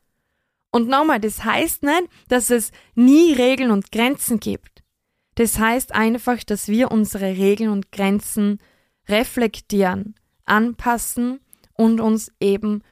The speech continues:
konsequent auch nach dem Zustand von uns allen halten und richten. Und wir haben uns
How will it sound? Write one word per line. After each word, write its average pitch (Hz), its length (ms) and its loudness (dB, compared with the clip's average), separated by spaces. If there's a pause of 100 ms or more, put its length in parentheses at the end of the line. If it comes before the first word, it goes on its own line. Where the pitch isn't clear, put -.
(160)
konsequent 208 880 -2
auch 190 340 2 (180)
nach 196 240 -2
dem 202 220 -4
Zustand 220 500 -4
von 190 180 -6
uns 190 200 -6
allen 185 480 -6
halten 190 480 -6
und 190 240 -6
richten. 202 460 -10 (1000)
Und 196 320 0 (220)
wir 285 240 0
haben 214 180 4
uns 190 280 -2